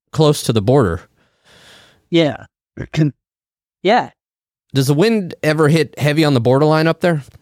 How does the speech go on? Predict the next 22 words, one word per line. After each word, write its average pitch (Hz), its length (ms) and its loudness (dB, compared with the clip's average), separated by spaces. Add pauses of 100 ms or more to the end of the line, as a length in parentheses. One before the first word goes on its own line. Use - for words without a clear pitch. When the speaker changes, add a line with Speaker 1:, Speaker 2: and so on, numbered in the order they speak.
(1400)
Speaker 2:
No, 220 260 0
it 196 100 -2
stops 185 360 -4
right 180 200 0
at 160 120 -2
Howard, 156 380 -2
right 165 160 0
at 156 100 -4
the 160 60 -6
border. 135 380 -8 (360)
Speaker 1:
It's - 100 -18
good. 98 300 -2 (280)
It's - 100 -18
good. - 140 0
Speaker 2:
The 180 40 0
Windy 190 200 0
City 175 260 0
doesn't 156 340 0
come 151 160 -4
up 143 140 -2
to 147 60 -4
Evanston. 120 420 -6